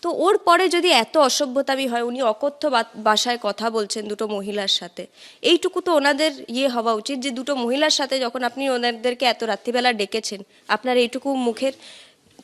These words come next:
আপনার লেহেজা আপনার ভালো হওয়া উচিত যে আপনি দুটো মহিলাকে বসে, ওনার, ওনারা আমাদেরকে বসতেও বলেনি যে, "ম্যাডাম বসুন, আমরা বলছি আপনাকে কি হয়েছে, নেই হয়েছে।" That is what we expected,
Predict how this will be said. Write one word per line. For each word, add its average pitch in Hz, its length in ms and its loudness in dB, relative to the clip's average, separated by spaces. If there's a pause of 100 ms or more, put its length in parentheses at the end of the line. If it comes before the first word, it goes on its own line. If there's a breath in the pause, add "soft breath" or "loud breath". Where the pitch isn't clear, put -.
আপনার 302 320 6
লেহেজা 277 380 4
আপনার 269 280 2
ভালো 226 260 0
হওয়া 196 260 0
উচিত 294 280 -4
যে 294 100 0
আপনি 285 200 0
দুটো 240 220 0
মহিলাকে 240 400 0
বসে, 226 340 0
ওনার, 269 280 2
ওনারা 269 280 4
আমাদেরকে 254 360 -2
বসতেও 214 420 -2
বলেনি 220 320 -4
যে, 226 100 -4
"ম্যাডাম 247 320 -4
বসুন, 285 280 0
আমরা 277 220 2
বলছি 240 320 0
আপনাকে 247 360 -2
কি 240 200 -6
হয়েছে, 220 280 -4
নেই 220 120 -4
হয়েছে।" 196 180 -8
That 220 160 0
is 277 120 -4
what 254 180 -2
we 262 200 -2
expected, - 440 -10